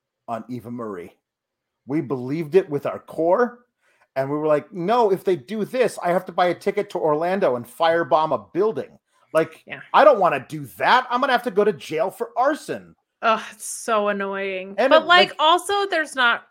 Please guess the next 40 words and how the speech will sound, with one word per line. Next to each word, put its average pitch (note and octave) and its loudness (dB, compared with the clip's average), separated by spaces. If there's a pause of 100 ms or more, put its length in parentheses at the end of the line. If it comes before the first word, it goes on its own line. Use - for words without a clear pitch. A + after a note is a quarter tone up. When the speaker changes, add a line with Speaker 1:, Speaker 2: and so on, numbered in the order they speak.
Speaker 2:
a A3+ -10
great G3+ -8
police F#3+ -10
presence F#3+ -10
in F3+ -16
the F3 -10
N F3+ -10
X F#3 -14
T G3 -20
parking F#3 -16
lot, F#3 -14
so F#3+ -14
you F3+ -10
might F#3 -12
have E3+ -16
been D#3+ -20
able - -20
to G#2+ -20
get F2+ -20
away C#2+ -18
with D#2 -20
it. D2+ -18 (260)
Speaker 1:
Yeah. F2+ -20 (1300)
Yeah. - -20 (680)
Um, B2 -12
<laughs> - -20
Jake D#3 -12
Salazar D3 -8
says A#2 -16
the A#2+ -14
award B2 -6
that A2+ -16
Roman D#3+ -4
gets C3 -12 (340)
is B2+ -14
world's C#3+ -4
most B2+ -12
boring A2+ -10
wrestler. G2 -16 (520)
Um, A#2 -4